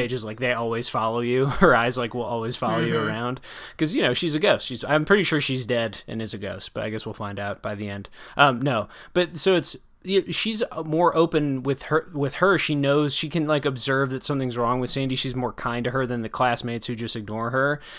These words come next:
Speaker 1: And then she has that other friend with the two kind of the big overdrawn, like, buck teeth or whatever. I forget her name,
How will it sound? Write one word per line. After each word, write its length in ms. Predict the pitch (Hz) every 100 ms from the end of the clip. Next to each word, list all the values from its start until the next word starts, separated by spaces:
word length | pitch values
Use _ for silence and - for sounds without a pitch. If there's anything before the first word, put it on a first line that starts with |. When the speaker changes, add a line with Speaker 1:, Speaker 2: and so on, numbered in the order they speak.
| -
Speaker 1:
And 140 | 156
then 80 | 156
she 160 | 143 156
has 200 | 175 185
that 120 | 147
other 220 | 147 208
friend 280 | 165 139 123
with 120 | 127
the 80 | 131
two 260 | - - 139
kind 180 | - 139
of 120 | 117
the 80 | 135
big 400 | 147 139 123 - -
overdrawn, 720 | 147 131 131 - 170 143 135
like, 220 | 120 120
buck 240 | 123 117 -
teeth 300 | 156 151 147
or 100 | 143
whatever. 320 | 139 139 131
I 60 |
forget 260 | 127 131 151
her 120 | 131
name, 380 | 113 110 104 98